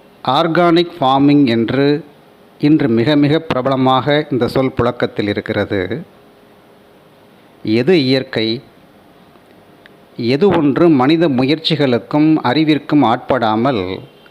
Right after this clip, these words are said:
தன் உண்மை இயல்புகளில் இருக்கின்றதோ அது மட்டுமே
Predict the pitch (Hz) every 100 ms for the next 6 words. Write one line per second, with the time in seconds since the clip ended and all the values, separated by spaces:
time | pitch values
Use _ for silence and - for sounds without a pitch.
0 | _ - - - _ - - 165 165 156
1 | 208 214 190 147 175 170 156 143 120 139
2 | 139 143 131 117 139 151 - - - 135
3 | 131 117 117 - 143 147 151